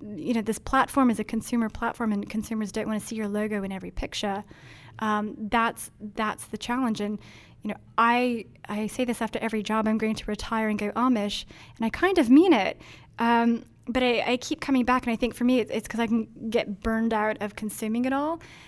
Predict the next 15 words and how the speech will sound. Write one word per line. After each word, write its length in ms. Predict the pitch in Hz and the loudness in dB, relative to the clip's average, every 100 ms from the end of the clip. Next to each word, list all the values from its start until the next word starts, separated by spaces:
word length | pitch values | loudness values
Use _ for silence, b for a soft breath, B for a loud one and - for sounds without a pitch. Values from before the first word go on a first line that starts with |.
| B - | B 0
But 80 | |
if 120 | 254 254 | 0 2
you're 100 | 240 | 4
not 320 | 233 226 - | 4 0 -2
consuming 520 | 233 - 247 247 214 | -6 -4 -2 -2 -2
it, 100 | 202 | -6
it's 160 | 202 - | -10 -6
very 300 | 214 202 214 | -4 -2 -4
hard 260 | 208 214 | -4 -6
to 120 | - 208 | -6 -6
understand 480 | 190 202 208 196 | -6 -8 -8 -8
how 100 | 180 | -8
to 220 | 190 202 196 _ | -10 -10 -12 _
create 220 | - 220 - | -6 -6 -6
authentically 800 | 185 196 190 202 - 180 190 | -10 -10 -10 -10 -10 -10 -12